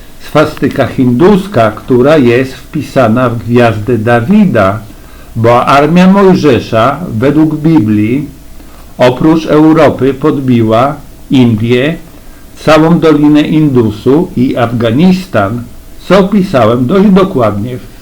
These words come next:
tajemnicach Pisma Świętego. Książkę tą ma jeszcze wydawca. Tu mamy ruiny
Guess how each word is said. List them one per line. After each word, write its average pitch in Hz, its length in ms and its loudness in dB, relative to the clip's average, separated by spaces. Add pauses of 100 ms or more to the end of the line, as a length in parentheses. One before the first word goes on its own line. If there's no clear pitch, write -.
tajemnicach 135 680 0
Pisma 98 520 -4
Świętego. 107 840 -4 (2000)
Książkę 175 560 -2
tą 123 240 0
ma 113 320 -2
jeszcze 110 480 -6
wydawca. 135 600 -2 (3250)
Tu 160 140 2
mamy 147 460 2
ruiny 131 640 0